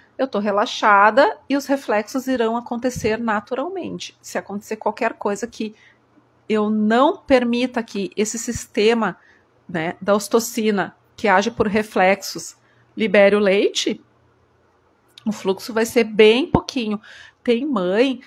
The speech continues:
que tá amamentando e tal, e acontece a morte de algum pare-, a morte de alguém muito querido, enfim, ou algum estresse familiar muito grande. Gurias,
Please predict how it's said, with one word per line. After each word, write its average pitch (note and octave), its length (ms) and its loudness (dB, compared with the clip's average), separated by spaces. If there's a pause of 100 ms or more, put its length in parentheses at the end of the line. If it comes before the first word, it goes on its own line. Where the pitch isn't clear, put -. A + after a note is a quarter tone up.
(220)
que - 140 -10
tá A3 240 -2
amamentando C4 720 0
e C4+ 40 -10
tal, A#3 240 0
e B3 60 0
acontece A#3+ 440 -4
a C4+ 60 0
morte G3+ 540 -2
de F#3+ 120 -2
algum F3+ 320 -2 (140)
pare-, G#3 440 0
a A3 140 6
morte G#3+ 380 0
de D#4 80 2
alguém A#3 440 4
muito G#3+ 220 -2
querido, G#3+ 580 -4
enfim, G#3+ 320 -2
ou A#3 60 0
algum A3 240 0
estresse A3+ 720 -4
familiar G3+ 480 -6
muito A3 260 -10
grande. G#3 640 -4 (440)
Gurias, A3 560 -4